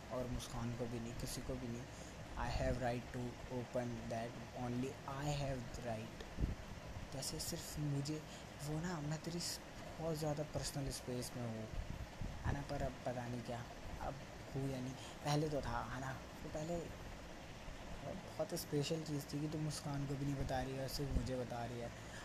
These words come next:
और वो मैं नहाते नहाते तू बाथरूम में शायरियाँ सुना रही है। और पहले तेरे को शायरियाँ भी, बड़ी शायरियाँ लिखती थी भाई तू, मतलब, हाँ, ठीक लिखती थी।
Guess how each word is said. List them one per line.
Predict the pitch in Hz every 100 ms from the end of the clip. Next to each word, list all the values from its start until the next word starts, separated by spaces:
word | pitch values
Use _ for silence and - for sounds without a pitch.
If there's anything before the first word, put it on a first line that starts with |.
| -
और | 135 131 131
वो | 135 135 131
मैं | 135
नहाते | 135 131 127 135
नहाते | 135 131 139
तू | 135
बाथरूम | 135 131 131 131 135 135
में | 135 135
शायरियाँ | - 143 127 131 139 135
सुना | - 131 131
रही | 139
है। | 143
और |
पहले | 143 151
तेरे | - 180
को |
शायरियाँ | 185 160 160 180 214
भी, |
बड़ी | 220 196 180 170 156 165 - -
शायरियाँ | - 151 160 180 185
लिखती | 180 - -
थी | 151 151
भाई | 151 156 175
तू, | 196 190 175 147 - - - - - - - - -
मतलब, | 147 156 - - -
हाँ, | 131 160
ठीक | 165 156 160
लिखती | 160 139 -
थी। | 127 160